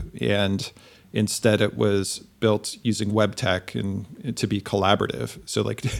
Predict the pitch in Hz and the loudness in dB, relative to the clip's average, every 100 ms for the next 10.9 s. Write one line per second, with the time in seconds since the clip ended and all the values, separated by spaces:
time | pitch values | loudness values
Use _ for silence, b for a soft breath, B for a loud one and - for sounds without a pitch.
0 | - - - - 85 131 110 135 147 139 | -10 -16 -12 -8 2 4 8 12 12 10
1 | 135 120 120 120 110 - - 110 113 117 | 8 8 8 6 4 0 4 6 6 4
2 | 110 117 117 123 120 - - 127 117 110 | 2 0 0 -2 -4 -6 0 6 6 6
3 | 107 - 113 107 113 101 104 110 - - | 2 4 4 4 0 4 4 2 -4 -4
4 | - 113 110 131 123 107 117 - 101 - | -2 0 4 6 6 6 0 -2 -4 -4
5 | - - - - 139 117 120 - 131 120 | -16 -12 -4 4 6 6 4 6 8 8
6 | 113 104 107 123 107 110 - - b b | 6 2 6 8 8 4 -4 -10 b b
7 | b b b - 127 156 127 127 110 120 | b b b 0 4 8 8 8 8 6
8 | - 113 110 101 98 98 - 107 107 101 | 0 4 4 4 2 -2 -2 -2 -2 0
9 | 107 - 101 95 107 _ _ _ 117 - | 2 2 -2 -2 -6 _ _ _ -4 -2
10 | - 123 110 123 120 123 - 98 | 2 4 4 4 4 2 2 0